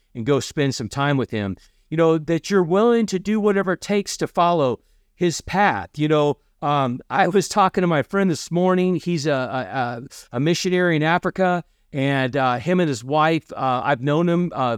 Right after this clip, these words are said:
for many years. Uh, he was from Kentucky. I'm from Kentucky. Uh, and I was just saying, "Hey, brother, you know, I noticed you moved. You're in a different area." Uh, he says, "Yeah, we, we moved to a, a different town." And he was,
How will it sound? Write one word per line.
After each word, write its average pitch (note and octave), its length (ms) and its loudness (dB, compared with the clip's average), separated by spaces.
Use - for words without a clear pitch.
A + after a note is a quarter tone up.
for B2+ 100 -4
many C#3 300 0
years. D#3+ 520 0
Uh, A#2+ 300 -2
he D#3 220 -4
was D3+ 160 -4
from B2+ 160 -6
Kentucky. D3 560 -2
I'm C#3+ 160 0
from C#3 180 -8
Kentucky. C#3+ 640 -2
Uh, B2+ 380 -2
and C#3 420 -2
I D3 140 2
was D#3+ 120 0
just F3 200 -2
saying, F3 120 0
"Hey, G#3+ 160 2
brother, A3 320 2
you G3+ 140 -2
know, G3 160 4
I F3 80 4
noticed F3+ 580 0
you E3+ 220 -2
moved. D#3+ 500 2
You're E3 220 0
in E3+ 240 -2
a E3 80 0
different E3+ 420 -2
area." D#3 560 2
Uh, D3 200 0
he D#3 140 -4
says, F3 280 -2
"Yeah, A3 280 6
we, F#3+ 280 0
we F#3 160 0
moved G#3 260 2
to A3 180 4
a, A3 260 2
a F#3 60 0
different G3 360 -2
town." G3 460 2
And F#3 120 2
he F#3 80 0
was, F#3+ 200 -4